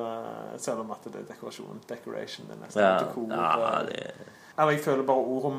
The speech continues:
Speaker 1: mangler noe. Eh, hvis man skal snakke om kunst, så
Speaker 2: Mm.
Speaker 1: føler jeg at det ordet dekorasjon, eh, mangler, mangler noe. Så jeg tror det er derfor det er viktig å så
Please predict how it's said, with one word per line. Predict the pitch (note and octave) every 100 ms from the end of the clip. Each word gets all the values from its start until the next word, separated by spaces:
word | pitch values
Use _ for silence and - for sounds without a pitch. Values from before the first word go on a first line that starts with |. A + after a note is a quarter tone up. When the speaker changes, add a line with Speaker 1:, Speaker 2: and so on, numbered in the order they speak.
| C3+
Speaker 1:
mangler | B2+ A2 G#2 A2 B2+
noe. | C3 A2+ G#2+ A#2+ B2 - - _ -
Eh, | B2+ A#2+ A#2+
hvis | A#2+ -
man | A#2+
skal | - A#2
snakke | A2+ - A#2+
om | A2+
kunst, | - C#3+ C#3 D3+ - - - -
så | - A#2
Speaker 2:
Mm. | A#2
Speaker 1:
føler | A2 A#2
jeg | A#2+
at | A#2 C3
det | A2
ordet | A#2 A#2 A2+
dekorasjon, | - A#2 A#2+ A#2+ A2 A2+ A2+ - -
eh, | A2+ A2 A2 A2 G#2+ - A1 A1+ A2 -
mangler, | - - - C#3+ C#3+ C#3 -
mangler | C#3+ A#2 C3
noe. | D#3+ C3 A#2+ C#3+ D3+ - -
Så | - C#3
jeg | B2+
tror | - C3+
det |
er | C3
derfor | C3 -
det | C3
er | B2+
viktig | - - C3 C3
å |
så | B2+